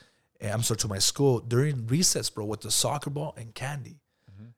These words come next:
Speaker 1: And he would give the kids candy. The teachers would let him go play, you know. So, and then my dad, in a suit, bro, would take off his shirt, you know, he have his,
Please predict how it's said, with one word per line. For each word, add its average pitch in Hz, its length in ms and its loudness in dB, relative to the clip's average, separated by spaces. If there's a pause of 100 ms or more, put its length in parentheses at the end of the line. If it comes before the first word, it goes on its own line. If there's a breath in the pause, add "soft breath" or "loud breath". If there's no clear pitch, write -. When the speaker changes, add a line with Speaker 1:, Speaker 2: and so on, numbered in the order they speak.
(120)
Speaker 1:
And 107 100 -2
he 117 80 2
would 120 120 0
give 123 120 -2
the 110 80 -8
kids - 180 -4
candy. 165 300 0
The 120 180 -2
teachers 127 320 -4
would 110 80 -2
let 117 120 2
him 120 100 0
go 117 100 0
play, - 320 -8
you 107 100 -8
know. 101 120 -8
So, - 220 -4
and 117 140 -4
then 123 100 0
my 120 120 -2
dad, 123 300 0 (120)
in 110 100 0
a 98 80 -4
suit, 214 440 4
bro, 180 200 0
would 123 160 -4
take 156 160 -4
off 143 160 -6
his 110 200 0
shirt, 156 380 2 (380 soft breath)
you 120 100 -6
know, 110 140 2
he 101 80 -2
have 127 160 2
his, 107 240 -6